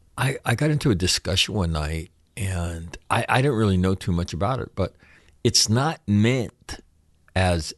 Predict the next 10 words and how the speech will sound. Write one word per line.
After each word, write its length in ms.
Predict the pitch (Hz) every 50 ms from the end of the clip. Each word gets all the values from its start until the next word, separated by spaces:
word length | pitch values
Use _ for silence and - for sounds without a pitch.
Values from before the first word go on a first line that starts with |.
| _
a, 540 | - 90 85 85 87 85 85 82 82 80 - _ _ -
um, 720 | - 92 87 85 85 85 82 82 80 80 80 80 82 85 - _ _ - - - _ _ -
somehow 480 | - - - 127 113 113 113 113 98
diminished 760 | 90 82 - 95 90 90 95 107 110 104 92 - - - - -
form. 500 | - 104 107 104 95 87 82 80 85 - _ _ _ _ _ _ _ _ _ _ _ _ _ _ _ _ _ _ _
It's 160 | - 92 - -
designed 400 | - 117 98 - 143 143 160 135
to 60 | 131
be 180 | 117 131 120 110
inclusive. 600 | 90 78 - - 147 165 196 - - - -